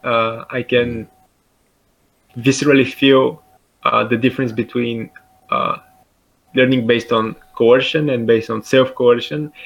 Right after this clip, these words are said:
Speaker 2: Hmm.
Speaker 1: and, uh, the feeling of, uh, learning freely.
Speaker 2: Exactly. So, um, just to make an analogy, is, let's say,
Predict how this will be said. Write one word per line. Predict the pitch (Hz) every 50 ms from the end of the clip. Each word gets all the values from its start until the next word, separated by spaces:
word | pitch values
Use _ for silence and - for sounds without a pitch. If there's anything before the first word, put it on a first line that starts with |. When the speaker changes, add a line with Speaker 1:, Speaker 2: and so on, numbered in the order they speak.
| - _ _ _ _ _
Speaker 2:
Hmm. | - 120
Speaker 1:
and, | 117 113 117 117 110 - - - - _ _ _ _ _ _
uh, | - - 113 113 110 110 110 110 113 -
the | 120 113
feeling | - - 127 123 120 120 120 113 -
of, | 120 113 113 110 - - -
uh, | 117 110 110 107 110 - _ _ -
learning | 123 123 123 120 117 110
freely. | - - - 117 110 110 107 104 _ _ _ _ _ _ _ _ -
Speaker 2:
Exactly. | 92 - - - - 92 82 - - 58 52 - _ _ _ _ _ _ _ _ _
So, | _ - - 123 110 - - _ _
um, | - 104 101 101 98 95 95 95 - -
just | 110 - 131 127 - -
to | 139
make | 135 135 131 -
an | 131 117
analogy, | 113 110 113 117 117 117 104 92 85 - 90 80 76 - - _ _ _ _ _ _ _ _ _ -
is, | 113 107 101 - - - _ -
let's | 120 123 139 135 -
say, | - 143 131 131 127 127 123 - -